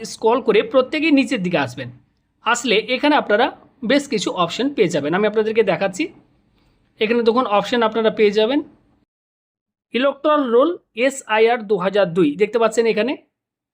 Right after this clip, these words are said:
এই ব্লু কালারের যে লেখাটি রয়েছে, আমি দেখুন রেড কালারে মার্ক করে দিয়েছি, ইলেকট্রাল রোল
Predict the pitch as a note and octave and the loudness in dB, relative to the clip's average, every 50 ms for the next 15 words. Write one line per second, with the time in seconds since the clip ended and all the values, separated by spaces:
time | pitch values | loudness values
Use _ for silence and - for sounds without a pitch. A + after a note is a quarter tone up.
0 | _ _ _ _ _ _ _ _ _ _ _ _ _ _ _ _ _ _ _ _ | _ _ _ _ _ _ _ _ _ _ _ _ _ _ _ _ _ _ _ _
1 | _ _ _ _ A3 A3 G#3 F#3 F#3+ C4 C#4+ F4 E4+ F4+ - D#4 D#4+ D4+ D4+ C#4+ | _ _ _ _ 0 0 0 0 2 2 2 4 4 2 2 2 2 2 0 0
2 | D#4+ D#4 C4+ A#3+ G#3+ B3 A#3+ C4 C4 A#3 A3 A3 G#3+ - - B3 A3+ A3+ A3+ G#3 | 0 0 0 0 0 0 -2 -2 -2 2 4 2 4 4 2 0 2 0 0 0
3 | G#3+ - B3 A#3+ A3+ G3 G#3 A3 G#3+ G#3+ - G#3+ G#3+ A3+ A3+ A3 G3+ F#3+ F#3 F#3 | 0 0 0 -2 0 0 0 0 0 0 0 2 4 4 4 4 4 2 -2 -2
4 | F#3 - A3 A3 G#3 F#3 F#3+ F3 F3 - C4+ A3+ G3+ F#3+ G3+ G#3 F#3+ G3+ - A3 | -2 2 2 2 2 2 0 -2 -2 -4 -8 -6 -2 -2 -2 -2 -2 -4 -4 -2
5 | A3+ A3 G#3+ G3+ F3+ F3+ F#3 G3 A#3+ | 0 0 0 0 -2 0 0 0 0